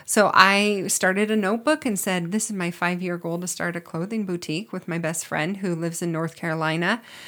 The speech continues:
And as we're the size we are now, she's mostly advisor, consultant. Um, in case I get too much in my head, she's like, "Nope, this is good. Nope, this is bad."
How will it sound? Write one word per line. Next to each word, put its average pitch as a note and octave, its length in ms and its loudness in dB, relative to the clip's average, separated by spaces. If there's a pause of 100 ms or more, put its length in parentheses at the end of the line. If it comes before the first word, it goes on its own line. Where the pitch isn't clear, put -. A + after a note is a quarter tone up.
(300)
And F#3 460 6 (140)
as G#3 380 8 (200)
we're G3 160 6
the F3 100 0
size F#3 320 2
we F3+ 140 2
are E3+ 120 4
now, E3 260 2
she's F3 280 -4
mostly E3 920 0 (100)
advisor, D#3+ 760 0
consultant. E3+ 920 -2 (180)
Um, D#3+ 400 0
in F3+ 100 -6
case E3+ 240 -2
I F3 60 -2
get E3 180 -4
too - 140 -2
much D#3 260 -2
in D#3+ 80 0
my D3 180 0
head, D#3+ 440 -2 (380)
she's F3+ 260 -2
like, D#3+ 200 0
"Nope, F#3+ 200 0
this F#3 200 -4
is F3+ 60 -4
good. E3 220 -4
Nope, E3 200 -4
this E3 200 -6
is E3 80 -10
bad." D3+ 340 -2